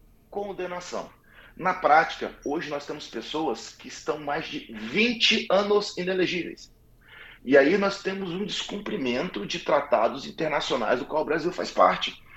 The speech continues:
Porque, é, uma inelegibilidade de vinte anos é um prazo exagerado e desproporcional.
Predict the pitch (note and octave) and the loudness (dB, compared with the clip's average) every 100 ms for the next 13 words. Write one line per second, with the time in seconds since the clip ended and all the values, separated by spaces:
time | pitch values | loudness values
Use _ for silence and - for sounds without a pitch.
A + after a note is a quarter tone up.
0 | - - - C#3+ - - C3 A2+ - - | -20 -20 -8 -8 -2 2 6 4 2 2
1 | A2 G#2+ - - _ _ _ - B2 A2+ | 6 6 2 -14 _ _ _ -8 -4 -4
2 | - F2 C#3+ E3+ E3 C3 A#2 G#2+ G2 F#2+ | -6 -10 -8 -6 -6 -6 -6 -4 0 -2
3 | F#2 G2 F#2 G2+ G2 - G2+ E3 C3 - | -2 -12 -10 -8 -6 -6 -4 -4 -6 -12
4 | - - - - B2 B2 - B2 C3+ F3 | -16 -20 -14 2 4 4 2 2 4 2
5 | E3+ F#3+ - - E3 E3 D3 C#3 C3+ E3+ | 0 -10 -14 -20 -14 -12 0 2 2 2
6 | F#3 C3+ C3+ D#3 D#3+ D#3+ - - F3 D#3+ | 2 4 6 4 0 -10 -12 -10 -8 -8
7 | E3+ F#3+ E3 F3 - | -4 4 4 4 0